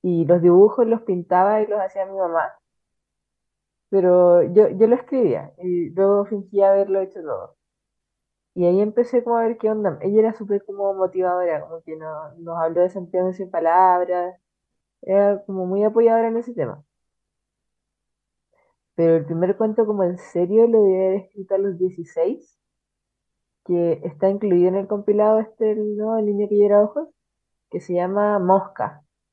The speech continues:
que trata como de una especie de alucinación que tiene una persona que va caminando a su casa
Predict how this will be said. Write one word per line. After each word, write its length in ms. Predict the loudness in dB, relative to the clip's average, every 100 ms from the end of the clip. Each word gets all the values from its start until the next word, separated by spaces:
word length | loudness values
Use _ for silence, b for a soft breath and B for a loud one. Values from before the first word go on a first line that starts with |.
| _ _ _ _ _ _ _ _
que 560 | -4 0 2 2 0 0
trata 720 | 2 4 4 4 4 2 0
como 320 | -4 -4 -2 -2
de 120 | -2
una 100 | -6
especie 340 | -12 -8 0
de 60 | 2
alucinación 600 | 2 -2 -10 -10 -12 -12
que 100 | -6
tiene 180 | -4 -2
una 160 | -2
persona 440 | -2 -8 -6 -6 -2
que 140 | 0
va 100 | 0
caminando 800 | -2 -6 -4 -4 -2 0 2 0
a 160 | -6 -12
su 80 |
casa 440 | -6 -6 -6 -14